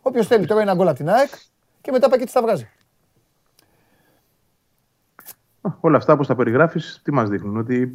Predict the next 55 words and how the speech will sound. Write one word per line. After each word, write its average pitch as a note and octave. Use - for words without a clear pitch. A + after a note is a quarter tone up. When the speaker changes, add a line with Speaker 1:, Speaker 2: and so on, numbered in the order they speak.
Speaker 2:
κάτι E3
δεν D3+
λειτουργεί D3
καλά. B2+
Το A#2+
σύστημα D3
ολόκληρο B2+
δεν F#2
λειτουργεί F2+
καλά. E3
Speaker 1:
Ναι, C3+
ναι, C3
Speaker 2:
Έτσι. B2
Speaker 1:
ναι, B2
Speaker 2:
Και C3+
Speaker 1:
ναι. A#2+
Speaker 2:
επειδή A#2+
είπες E3
για C#3+
την B2
αντεπίθεση, A2
ναι, C3+
όντως C3
συντελέστηκε C3
μια C#3
αντεπίθεση B2+
μεταγραφική. G#2+
Πώς G3
συντελέστηκε F#2+
όμως; E2+
Επειδή A#2
ήρθε D#3+
ένας D3
αποκλεισμός, A2
άρα C3+
δεν D3+
έγινε G#2+
με G#2+
σχέδιο, G#2
έγινε, A#2+
δεν A#2+
θα D3+
πω C#3+
Speaker 1:
Με C#3+
Speaker 2:
τσατραπάτα, G#3+
αλλά A3
Speaker 1:
ανάγκη. C3
Speaker 2:
έγινε B2+
Speaker 1:
Όχι, G3+
με C4
ανάγκη, A#3
έγινε A3
με G#3
ανάγκη, C3+
ναι. B2